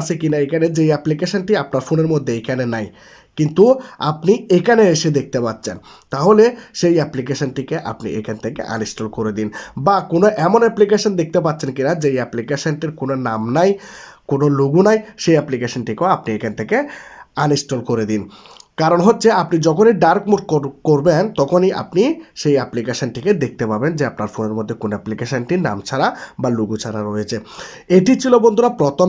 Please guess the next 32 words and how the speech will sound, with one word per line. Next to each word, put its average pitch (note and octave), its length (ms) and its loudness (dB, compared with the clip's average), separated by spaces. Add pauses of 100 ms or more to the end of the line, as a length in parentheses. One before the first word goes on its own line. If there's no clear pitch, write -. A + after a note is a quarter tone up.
(100)
একটি F#3+ 180 2 (160)
ট্রিক। G#3+ 180 6 (200)
এখন A#3+ 200 2 (120)
আপনাদেরকে G3 400 2 (120)
দেখাবো E3 280 2 (140)
অ্যাডভার্টাইজমেন্ট F#3 640 2 (100)
বন্ধ C3+ 140 2 (120)
করার D3+ 260 2
জন্য D3 120 2 (120)
আপনাদেরকে B2 380 -4 (120)
কি G3+ 80 4 (100)
করতে - 320 -8
হবে। G#2 180 -4 (340)
আপনারা F#3+ 300 4
আবার F#3+ 220 2
সেটিংয়ে F3 400 2
চলে E3+ 180 4
যান, E3+ 180 -4
সেটিংয়ে F#3 380 0
যাওয়ার D#3+ 260 0
পর C#3+ 120 0 (140)
আপনারা C#3+ 320 -4
আপনাদের C#3+ 360 -4
ফোনের C#3+ 280 0
মধ্যে C3 260 -2
সেটিংয়ের B2+ 380 -4
মধ্যে B2+ 240 -2
নিচের A#2 280 -6
দিকে C#3 160 -4 (120)
চলে C3 220 0
যান, D#3 100 0 (180)
এখানে G#3+ 200 4